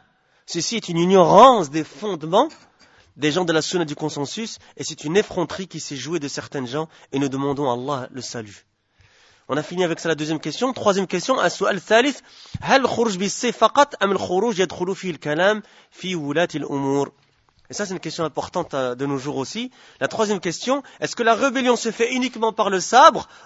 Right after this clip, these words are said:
ou en fait partie le fait de parler sur les gouverneurs également ? Eh bien, la réponse de, euh, Cheikh Rabi' Hafidahullah, الجواب كله من الخروج الذي يثير الناس بالكلام هذا من القعد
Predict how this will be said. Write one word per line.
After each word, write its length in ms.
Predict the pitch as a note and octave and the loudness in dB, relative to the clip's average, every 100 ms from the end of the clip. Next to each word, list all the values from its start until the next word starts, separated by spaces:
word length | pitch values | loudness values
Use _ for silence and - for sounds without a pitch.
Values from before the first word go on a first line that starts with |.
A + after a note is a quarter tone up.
| - | -4
ou 320 | A#3+ D4+ - - | 0 0 0 2
en 100 | F#3+ | 4
fait 200 | F#3+ G#3+ | 4 0
partie 540 | - A3+ - C4+ D#4 D#4 - | 4 2 2 -2 -2 -4 -10
le 140 | F3+ F#3 | -2 -2
fait 300 | - C#4+ G#3 | 6 6 6
de 100 | G#3 | 2
parler 380 | - F#3+ A3+ | 6 6 6
sur 180 | C4 A3 | 2 -2
les 80 | F#3+ | -4
gouverneurs 500 | F3 F#3 F3+ F#3 D#3+ | -4 -2 0 0 -2
également ? 400 | D3+ D3 C3+ C3+ _ _ _ _ _ _ _ _ | 0 -2 -2 -8 _ _ _ _ _ _ _ _
Eh 20 | B2 | -2
bien, 80 | |
la 80 | D#3 | 2
réponse 400 | D#3+ F#3+ G#3 D#3+ | 2 2 0 -2
de, 220 | C#3+ E3 - _ _ _ _ | 0 -2 -4 _ _ _ _
euh, 320 | D#3 D3 C3 - _ _ D3+ | -10 -6 -6 -8 _ _ -10
Cheikh 260 | - F3 | -6 -4
Rabi' 280 | D3+ D3 D#3+ | 0 0 0
Hafidahullah, 640 | D3 C#3 D3+ D3 G#3 C4+ F#3 | -4 -4 -2 -2 0 0 0
الجواب 260 | E3 A#3+ G3+ | 2 0 0
كله 540 | - E4 B3+ A3+ G#3+ C4 | -2 0 0 -4 -2 0
من 120 | G#3+ | 0
الخروج 600 | F3 E3+ D#3+ E3 E3 - _ - - | -2 -2 -2 0 -2 -4 _ -16 -2
الذي 280 | D#3 F#3 G3 | 0 0 0
يثير 320 | G3 G#3+ F#3+ | -4 0 0
الناس 220 | F#3+ F#3 | 2 0
بالكلام 440 | E3+ - F#3 A3+ | -2 -4 0 2
هذا 240 | G3+ A3+ A3 | 6 4 4
من 120 | F#3+ | 2
القعد 880 | E3+ - G3 D#3+ A2+ C3+ E3+ A#2+ G2+ | 0 0 2 2 4 6 6 4 -18